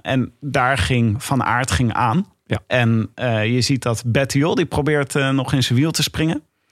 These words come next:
Speaker 1: Zo, een goede demarrage trouwens van Van Aert. Ik zat nog te denken, Van Aert zit een beetje op dezelfde manier op zijn fiets als, eh, Mathieu van der Poel. Je zit een
Speaker 2: Ja.
Speaker 1: beetje zo, beetje
Speaker 2: Ja.
Speaker 1: allebei ook lang bovenlichaam. En dan met die armen een beetje zo naar buiten gebogen. En,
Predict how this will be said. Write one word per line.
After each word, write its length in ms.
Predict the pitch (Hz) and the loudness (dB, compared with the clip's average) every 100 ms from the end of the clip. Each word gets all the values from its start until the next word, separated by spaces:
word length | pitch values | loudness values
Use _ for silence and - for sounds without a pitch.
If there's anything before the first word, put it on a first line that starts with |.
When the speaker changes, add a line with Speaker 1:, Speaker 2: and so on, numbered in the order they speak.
| _ _ _ | _ _ _
Speaker 1:
Zo, 140 | - - | -10 -8
een 80 | 95 | -2
goede 260 | 92 151 127 | 0 2 2
demarrage 380 | 117 120 117 | 2 2 2
trouwens 260 | 113 113 92 | 0 -2 -2
van 100 | 107 | -4
Van 160 | 123 113 | -2 -2
Aert. 220 | 113 98 | -2 -4
Ik 60 | |
zat 140 | - 147 | -2 0
nog 140 | 151 | 0
te 100 | - | -2
denken, 340 | 143 151 147 127 - - _ | 0 0 0 -4 -10 -20 _
Van 240 | - - - | -2 0 2
Aert 240 | 196 190 | 0 0
zit 180 | 175 160 | 0 0
een 100 | 135 | 2
beetje 280 | 156 175 - | 2 0 -4
op 100 | - | 0
dezelfde 440 | 131 160 202 - | 2 2 0 0
manier 220 | 156 151 | 2 2
op 140 | - - | 0 -2
zijn 140 | 123 | -2
fiets 380 | - 202 - - | -2 -4 -4 -4
als, 400 | - 135 135 - | -2 -2 -2 -2
eh, 200 | 139 131 | 0 2
Mathieu 360 | 127 135 147 139 | 2 2 2 2
van 120 | 131 | 2
der 80 | 104 | 0
Poel. 280 | - 156 - - _ _ | 0 -2 -4 -12 _ _
Je 80 | - | -6
zit 180 | - - | -4 2
een 60 | |
Speaker 2:
Ja. 100 | 110 95 | 2 4
Speaker 1:
beetje 200 | 92 147 | 4 4
zo, 160 | 131 127 _ _ | 0 -2 _ _
beetje 240 | 170 175 | -6 0
Speaker 2:
Ja. 80 | 101 | 4
Speaker 1:
allebei 240 | 98 90 165 | 6 4 4
ook 260 | 151 - - _ _ | 0 -2 -12 _ _
lang 320 | - 143 156 | -2 2 4
bovenlichaam. 720 | 127 160 - 147 151 165 269 - _ | 2 0 -2 -2 0 -2 -2 -8 _
En 120 | 131 | 0
dan 360 | 131 131 - - | 2 0 -2 -4
met 220 | 135 131 | -2 -2
die 100 | - - | -2 -2
armen 460 | 139 151 147 - | 0 0 0 0
een 140 | - - | -2 -2
beetje 360 | 120 - - | -2 -2 -2
zo 160 | - 120 | 0 2
naar 100 | 120 | 2
buiten 320 | 107 160 - | 2 0 0
gebogen. 500 | - 78 78 - 285 - _ _ _ _ | -2 0 0 0 -4 -8 _ _ _ _
En, 380 | - 139 135 131 | -2 0 2 -2